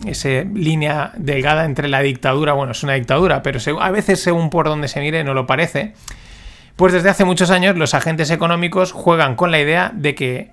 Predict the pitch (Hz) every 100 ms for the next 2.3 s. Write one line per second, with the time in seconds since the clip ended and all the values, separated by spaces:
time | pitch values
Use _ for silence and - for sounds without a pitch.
0 | _ - 165 175 175 165 165 165 151 156
1 | 175 - 151 143 165 147 123 117 110 110
2 | 110 -